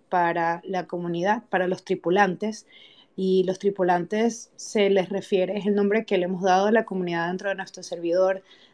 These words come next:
de, de, del ser-, de Discord y también afuera, pues, porque creo que es una palabra que ya se ha convertido, eh, eh, que explica a, a la comunidad. Entonces,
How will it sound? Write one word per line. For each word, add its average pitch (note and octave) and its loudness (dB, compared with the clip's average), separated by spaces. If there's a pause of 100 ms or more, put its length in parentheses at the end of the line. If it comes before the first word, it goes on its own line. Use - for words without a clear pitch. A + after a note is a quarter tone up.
de, F3 6
de, D#3 -4
del D3+ -8
ser-, G3 2
de E3+ 2
Discord G#3+ 2 (100)
y A3 2
también G3 4
afuera, G#3+ 2
pues, C#3+ -10
porque - -8 (120)
creo F#3 2
que G#3+ -4
es G3 -2
una G#3 2
palabra F#3 2
que F#3+ -4
ya F3 -2
se F#3+ -6
ha F#3 -4
convertido, G3 -2 (420)
eh, E3 -8 (300)
eh, E3 -14 (760)
que A3+ 2
explica G#3+ 6
a, F3 0
a F3 -2
la E3+ -2
comunidad. F3+ -6
Entonces, E3+ -2